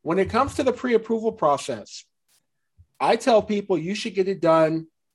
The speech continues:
as early as possible, even if you think you're not gonna buy a home for the next year, two years, whatever, because it's never, it's never a bad time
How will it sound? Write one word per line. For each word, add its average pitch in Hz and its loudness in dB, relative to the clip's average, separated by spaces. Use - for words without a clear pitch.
as 160 0
early 180 2
as 160 -2
possible, 139 -2
even 302 0
if 320 0
you 285 -4
think 269 -4
you're 262 -6
not 233 -4
gonna 226 -2
buy 196 2
a 190 -2
home 190 -2
for 185 0
the 180 0
next 180 -4
year, 170 -2
two 214 -4
years, 165 0
whatever, 151 0
because 185 2
it's 185 -4
never, 254 -4
it's 175 -2
never 233 -2
a 202 2
bad 180 2
time 139 -4